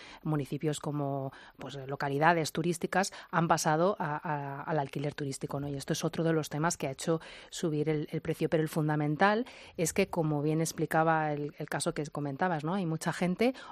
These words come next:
o que no quiere o que no puede, la mayoría, porque somos un país de propietarios, no puede acceder al, al mercado de la compra.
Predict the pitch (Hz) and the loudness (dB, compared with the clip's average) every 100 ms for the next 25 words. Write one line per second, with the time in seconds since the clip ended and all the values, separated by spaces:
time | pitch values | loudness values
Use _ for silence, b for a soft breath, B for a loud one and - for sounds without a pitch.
0 | B - 160 170 - 190 226 269 - - | B -2 2 2 6 6 6 2 -4 -2
1 | 170 175 190 226 170 143 143 151 151 143 | 2 4 6 6 4 0 0 0 0 2
2 | 175 180 170 143 156 175 160 147 147 147 | 2 2 -2 -2 -2 -2 -2 -2 -4 -6
3 | 139 160 185 151 175 - 208 170 - 156 | -4 0 2 2 2 4 6 4 2 0
4 | 147 147 151 151 143 139 147 - 151 151 | 0 0 -4 -6 -6 -6 -4 0 2 2
5 | 147 - 156 151 | 0 0 -2 -2